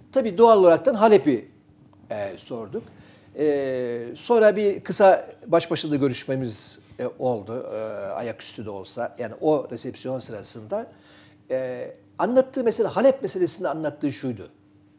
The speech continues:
Şu anda Halep biliyorsunuz uzun süredir, e, kuşatma altında. Yani, e, Suriye birlikleri Ruslar desteğiyle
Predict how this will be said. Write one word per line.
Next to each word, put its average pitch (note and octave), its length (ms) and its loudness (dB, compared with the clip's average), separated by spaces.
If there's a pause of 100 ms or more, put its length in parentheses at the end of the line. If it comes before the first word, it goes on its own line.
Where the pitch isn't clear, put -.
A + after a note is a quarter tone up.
(460)
Şu C4+ 220 2
anda F#3 380 2 (520)
Halep G#3+ 340 2 (560)
biliyorsunuz F3 460 2
uzun G3+ 260 4
süredir, C#3 480 2 (160)
e, A#2 280 -6
kuşatma D3+ 480 -8
altında. F#3 600 -4 (260)
Yani, A#2+ 180 -10
e, A2+ 400 -12
Suriye C3+ 400 -2
birlikleri A#2 320 -8
Ruslar A#2 400 -8
desteğiyle A2 580 -6